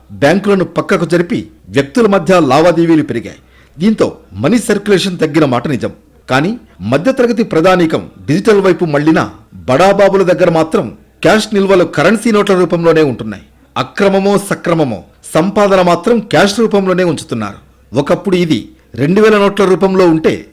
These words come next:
ఇప్పుడది ఐదు వందల నోట్లుగా మారింది. ప్రతి ఎన్నికల సీజన్లో చలామణిలో ఉన్న వాటిలో పెద్ద నోటు బయటకు వస్తుంది. గతంలో వెయ్యి నోటు వచ్చేది.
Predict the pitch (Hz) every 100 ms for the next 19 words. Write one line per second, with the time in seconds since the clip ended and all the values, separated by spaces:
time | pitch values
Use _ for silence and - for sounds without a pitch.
0 | _ 117 147 190 160 - - 117 160 202
1 | 214 190 165 185 175 147 110 87 82 -
2 | _ _ _ - 160 220 202 220 226 202
3 | 196 185 185 208 220 - 156 196 208 208
4 | 208 196 185 185 180 185 190 - 131 175
5 | 190 160 131 156 147 123 120 104 - _
6 | _ 95 147 - 196 196 120 123 185 196
7 | 110 - 110